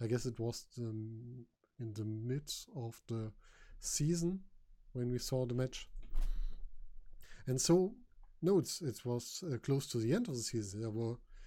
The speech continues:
six episodes, so you were on episode five, like I see at the moment.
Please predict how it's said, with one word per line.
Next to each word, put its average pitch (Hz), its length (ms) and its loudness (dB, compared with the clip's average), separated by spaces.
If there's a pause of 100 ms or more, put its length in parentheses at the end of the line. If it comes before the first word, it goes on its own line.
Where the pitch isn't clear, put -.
(300)
six - 340 0
episodes, 143 480 2
so 123 100 4
you 123 260 2
were 131 220 2
on 123 260 0
episode 120 380 -2
five, 127 600 0
like 107 240 -8
I 107 40 -12
see 113 200 -6
at 104 100 -6
the 101 60 -8
moment. 110 360 -4